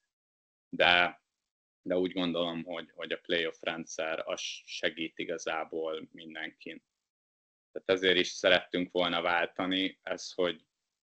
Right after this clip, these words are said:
az egyik a motiváció miatt, hogy, hogy, illetve a folyamatosság miatt, mert egész szezonban ezt, ö, súlykoltam, hogy gyerekek, minden edzésen, minden meccsen, hiába dolgoztok jól, tudtok jobban. Mert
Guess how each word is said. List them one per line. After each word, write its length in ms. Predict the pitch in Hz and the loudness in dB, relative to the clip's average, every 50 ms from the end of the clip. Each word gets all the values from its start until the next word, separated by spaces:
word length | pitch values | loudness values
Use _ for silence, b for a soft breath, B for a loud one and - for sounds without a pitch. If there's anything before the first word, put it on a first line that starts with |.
| _ _ _ _ _ - | _ _ _ _ _ -4
az 100 | 92 101 | 6 6
egyik 280 | 110 113 107 110 - | 6 6 6 2 0
a 60 | - 104 | 0 2
motiváció 800 | 101 104 104 - 113 104 98 98 101 - - - - 110 107 107 | 2 0 2 2 4 6 6 6 4 2 -2 -4 -2 -2 0 0
miatt, 560 | 107 110 110 117 123 - - _ _ - _ _ _ _ _ _ _ _ _ _ _ | 0 0 2 2 0 0 -2 _ _ -20 _ _ _ _ _ _ _ _ _ _ _
hogy, 360 | _ 85 85 87 87 85 85 _ _ _ _ _ _ _ | _ -8 -6 -4 -4 -6 -8 _ _ _ _ _ _ _
hogy, 320 | _ 87 85 85 85 85 _ _ _ _ _ _ _ _ _ _ _ _ _ _ _ _ _ _ _ _ _ _ _ _ _ _ _ _ _ _ | _ -8 -6 -6 -6 -8 _ _ _ _ _ _ _ _ _ _ _ _ _ _ _ _ _ _ _ _ _ _ _ _ _ _ _ _ _ _
illetve 380 | _ 95 90 90 90 - - 98 | _ 2 2 2 2 4 2 0
a 100 | 92 - | 0 4
folyamatosság 840 | _ 110 104 104 101 98 95 - - 101 95 - - 117 98 101 101 | _ 8 8 8 8 4 0 0 -2 -4 -4 0 0 2 2 2 2
miatt, 380 | 104 104 110 113 117 117 - _ | 2 2 2 2 2 0 -4 _
mert 240 | 90 87 87 - | -6 -4 -2 2
egész 400 | - 120 127 127 123 120 113 110 | 2 0 0 2 2 2 2 2
szezonban 640 | - - 107 98 - 101 98 95 92 87 92 90 82 | 0 -4 -4 -2 -2 -4 -2 -2 -2 0 0 0 2
ezt, 480 | - 95 95 - - - - _ _ - | 0 -2 -2 -2 -8 -18 -18 _ _ -4
ö, 180 | 90 90 87 | -2 -2 -2
súlykoltam, 800 | 87 - - - 95 95 92 _ - 95 90 90 _ 90 87 87 | -4 -6 -8 -6 -6 -6 -4 _ 0 0 0 0 _ -8 -8 -8
hogy 220 | 87 92 85 85 85 _ _ _ | -8 -10 -10 -10 -12 _ _ _
gyerekek, 380 | - 98 95 95 - 87 - _ | -2 0 0 0 -2 -6 -14 _
minden 400 | - 98 113 131 139 131 123 117 | -8 -6 -4 -2 0 0 0 0
edzésen, 460 | 107 104 95 95 98 - - - 90 | 0 -2 -4 -8 -10 -10 -8 -10 -10
minden 260 | 92 104 107 104 101 | -8 -6 -4 -4 -4
meccsen, 480 | 95 95 92 - _ - - 98 87 85 | -4 -6 -8 -10 _ -8 -8 -6 -8 -6
hiába 320 | _ 123 135 143 131 120 117 | _ 4 4 4 4 2 0
dolgoztok 560 | 104 107 101 101 98 98 - - - 98 _ _ | -2 -2 -2 -2 -4 -8 -8 -8 -10 -10 _ _
jól, 240 | - 101 98 92 - | -2 0 0 -2 -2
tudtok 340 | - - - _ 95 - _ | -6 -6 -4 _ -8 -8 _
jobban. 400 | - 90 82 - - - - _ _ _ _ _ _ _ _ _ _ _ _ _ _ _ | -8 -8 -8 -8 -14 -20 -20 _ _ _ _ _ _ _ _ _ _ _ _ _ _ _
Mert 340 | - 101 104 107 - - | 4 4 4 4 4 -2